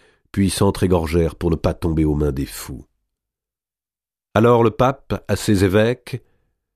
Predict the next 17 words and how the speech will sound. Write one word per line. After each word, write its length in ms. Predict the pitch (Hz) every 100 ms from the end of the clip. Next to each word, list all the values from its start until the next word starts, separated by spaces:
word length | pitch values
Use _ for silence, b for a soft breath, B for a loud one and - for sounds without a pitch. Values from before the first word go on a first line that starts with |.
| _
le 140 | 92 104
roi 400 | 92 113 120 135
à 100 | 98
ses 160 | 92 104
sénéchaux, 600 | - 110 101 - 123 123 b b b b _ -
donnèrent 380 | 104 117 117 -
ordre 340 | 127 135 135
de 60 | 123
protéger 420 | - - 120 107
les 120 | 107
Juifs, 500 | 101 98 123 - - _ _ _ _
dont 140 | 104 113
les 120 | 110
commerces 460 | - 104 92 - 92
leur 140 | 85
étaient 160 | 87 85
nécessaires. 760 | 82 95 - 82 69 67 73